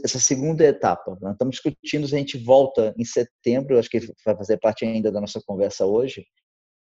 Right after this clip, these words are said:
é, como voltaremos, e, e a pergunta que já está no ar é se, se de fato voltará. É, e aí, novamente, a gente tá vivendo esse dilema.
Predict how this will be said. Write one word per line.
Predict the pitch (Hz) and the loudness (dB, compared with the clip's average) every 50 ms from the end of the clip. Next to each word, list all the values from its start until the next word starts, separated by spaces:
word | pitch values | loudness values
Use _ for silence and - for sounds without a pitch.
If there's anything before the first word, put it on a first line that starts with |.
| _ _ _ - - _ _ _ | _ _ _ -20 -20 _ _ _
é, | - 101 101 98 98 98 | -4 -2 0 0 0 -2
como | 98 - 143 156 160 131 | 4 2 4 4 4 2
voltaremos, | 123 120 120 - 110 107 113 127 143 139 131 117 110 113 - - - - _ _ _ _ _ _ - | 2 2 4 4 4 4 6 4 4 4 2 0 -2 -4 -6 -16 -18 -20 _ _ _ _ _ _ -4
e, | - 123 127 123 123 123 131 135 135 | -2 -2 0 0 -2 -2 -2 4 4
e | |
a | 135 131 | 4 6
pergunta | - 139 127 120 139 147 165 | 6 2 2 2 0 -2 -2
que | 156 165 | -4 0
já | 139 165 151 | 4 4 4
está | 135 - - 156 | 4 6 4 4
no | 160 165 139 135 | 4 4 0 0
ar | 139 147 151 156 | 0 0 -2 -4
é | 151 _ _ _ _ _ _ _ | -4 _ _ _ _ _ _ _
se, | - 175 196 202 196 196 - - - - | -8 -4 -4 -2 -2 -4 -6 -8 -8 -12
se | - - - - - 180 202 175 | -12 -14 -14 -6 -4 -4 -4 -4
de | - 147 | -6 -4
fato | - - 151 180 - 151 | 0 0 0 0 -2 -6
voltará. | 139 156 151 - 127 104 104 104 104 _ _ _ _ _ _ _ _ _ _ _ _ _ _ - | -6 -6 0 2 2 2 2 -2 -2 _ _ _ _ _ _ _ _ _ _ _ _ _ _ -6
É, | 104 98 95 95 95 95 98 101 104 - _ _ - - | -4 -4 -2 -2 -2 -2 -4 -4 -6 -8 _ _ -4 4
e | 117 123 | 6 6
aí, | 120 127 135 | 6 6 6
novamente, | 147 170 165 185 180 160 147 147 156 147 160 | 4 4 6 6 4 4 2 -2 0 0 0
a | |
gente | 147 139 143 160 143 135 | 0 2 4 4 4 6
tá | - 147 | 6 4
vivendo | 131 135 123 117 _ 117 131 135 | 4 4 -2 -4 _ 0 0 0
esse | 127 - - | 0 -4 -4
dilema. | 135 143 147 127 110 104 104 101 101 | -2 0 2 4 4 4 2 -2 -4